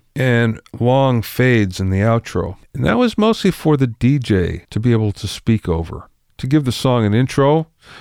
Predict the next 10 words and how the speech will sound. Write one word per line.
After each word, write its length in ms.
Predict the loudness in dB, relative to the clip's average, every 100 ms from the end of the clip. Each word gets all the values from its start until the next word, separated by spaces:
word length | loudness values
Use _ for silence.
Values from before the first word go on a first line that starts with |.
| -14 -2
or 260 | 2 2
to 180 | 0 -4
give 240 | 0 0
the 80 | -2
station 540 | -4 0 0 2 0 2
another 320 | 0 0 -4
promo, 640 | -2 0 2 2 0 -2 -10 -12 -2
whatever 340 | 0 2 2
the 120 | 0
case. 480 | 0 -2 -2 -6